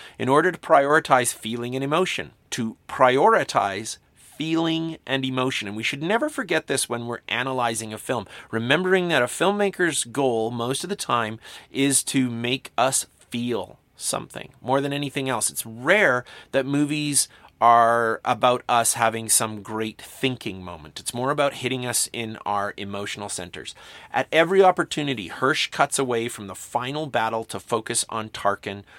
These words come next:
or Princess Leia. And he talks about a three-shot pattern. So it's rebel ships, then Leia, and usually it's, like, rebel ship, somebody explodes, they've lost one of their guys, cut to Leia, she looks concerned, cut to Tarkin, he looks like a robot, he doesn't care,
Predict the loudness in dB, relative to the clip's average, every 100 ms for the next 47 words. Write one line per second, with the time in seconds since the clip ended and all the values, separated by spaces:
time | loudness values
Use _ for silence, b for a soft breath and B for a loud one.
0 | B -2 -2 0 -6 -6 -4 -2 0 0
1 | 2 -2 -6 B B B B B 0 4
2 | 6 6 6 2 2 -2 2 4 4 6
3 | 6 6 2 0 0 0 -2 0 -2 2
4 | 4 4 4 2 0 0 -4 -4 -12 _
5 | _ b -2 0 2 4 4 2 0 0
6 | 0 2 4 6 6 4 2 2 0 0
7 | 2 4 4 2 4 2 4 2 2 0
8 | -2 0 0 2 0 0 -2 -4 -2 0
9 | 0 0 -6 -6 -2 0 2 0 -2 -2
10 | -2 -4 -4 -2 -2 -2 -2 -2 -2 -4
11 | -6 -4 -2 -2 -4 -8 B B B 4
12 | 4 4 -2 2 2 2 0 -4 -4 -2
13 | -4 -4 -8 -4 -4 0 2 2 -2 B
14 | B B 0 0 -4 -10 -2 2 4 4
15 | -2